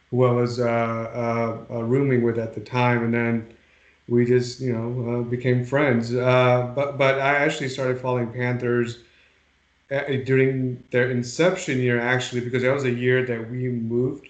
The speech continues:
to the States. It was in ninety-five, well, actually ninety,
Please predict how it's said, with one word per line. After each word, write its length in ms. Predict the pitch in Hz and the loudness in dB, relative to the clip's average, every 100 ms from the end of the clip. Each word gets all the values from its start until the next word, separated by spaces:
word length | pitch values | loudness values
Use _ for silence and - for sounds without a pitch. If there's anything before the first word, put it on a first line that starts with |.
| - | -14
to 100 | 127 | -8
the 120 | 113 | -6
States. 580 | 110 - 117 117 151 160 | -6 -8 -4 -2 -2 -2
It 80 | 123 | -2
was 180 | 120 113 | -2 -2
in 260 | 117 113 | -2 -2
ninety-five, 1160 | 113 117 120 117 117 - - 113 107 101 104 117 | -2 0 0 -2 -6 -12 -4 -2 -2 -2 -4 0
well, 120 | 131 | 4
actually 340 | 135 156 139 123 | 6 4 2 0
ninety, 440 | 120 120 120 120 | 2 0 -2 -4